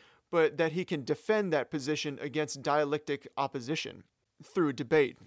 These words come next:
So just imagine the teachers of the school grilling you in front of several thousand people just for you to get your degree.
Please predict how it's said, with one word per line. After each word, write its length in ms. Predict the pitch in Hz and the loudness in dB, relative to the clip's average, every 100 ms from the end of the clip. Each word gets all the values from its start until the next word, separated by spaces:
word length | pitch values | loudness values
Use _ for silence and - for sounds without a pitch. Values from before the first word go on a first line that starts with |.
| - | -12
So 340 | - 156 139 | 0 2 2
just 240 | 135 175 156 | 0 -2 -2
imagine 480 | 139 156 165 151 131 | 0 0 2 -2 -4
the 100 | 131 | -6
teachers 640 | - 202 185 156 135 131 | -4 -6 -2 0 0 0
of 140 | 127 | -2
the 80 | 135 | -2
school 420 | - - 175 139 | -6 -2 0 0
grilling 640 | 120 113 139 160 190 156 | -2 -10 0 4 4 2
you 260 | 139 127 127 | 0 0 -2
in 200 | - 147 | -2 -4
front 200 | - 139 | -2 -2
of 120 | 135 | -2
several 340 | - 170 156 151 | 0 2 2 0
thousand 520 | - 147 156 147 147 | 4 4 4 0 -6
people 520 | 190 165 151 127 117 _ _ _ _ | -4 -2 0 -2 -6 _ _ _ _
just 280 | 131 165 147 | 0 0 0
for 120 | - | -2
you 240 | 147 147 139 | 0 0 0
to 120 | 143 | -4
get 220 | 127 143 | 0 2
your 160 | 139 143 | 2 -4
degree. 480 | 139 131 123 - | -4 -2 -4 -4